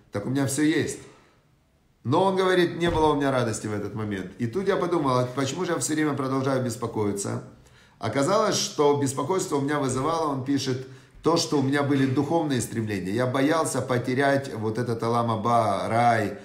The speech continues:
Я боялся, что я в духовном плане недостаточно хорош, недостаточно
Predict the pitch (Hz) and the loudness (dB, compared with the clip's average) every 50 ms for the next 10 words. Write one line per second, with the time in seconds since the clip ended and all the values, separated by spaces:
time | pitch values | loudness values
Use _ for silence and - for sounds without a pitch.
0 | - - - - 117 117 113 123 131 143 143 143 139 135 123 104 - - 123 123 | -20 -18 -8 -2 0 0 2 4 4 4 4 4 2 0 -2 -4 -2 -2 0 2
1 | 127 120 113 110 120 120 135 127 123 127 123 120 113 131 135 131 123 123 113 110 | 2 2 0 -2 -4 -2 -2 -2 0 0 -2 -2 -2 -2 -2 0 0 0 -2 -2
2 | 110 104 113 110 - - 127 120 120 113 - - 120 113 113 120 113 113 117 113 | -2 -2 -4 -4 -2 -2 -2 -2 -2 -2 -4 -4 -6 -4 -2 0 0 2 2 2
3 | 113 110 - 107 104 101 107 107 - 123 120 113 120 113 113 - - 117 113 110 | 0 0 -2 -6 -6 -6 -6 -6 -4 -4 -4 -4 -4 -4 -6 -6 -4 -2 -2 -4
4 | 110 | -4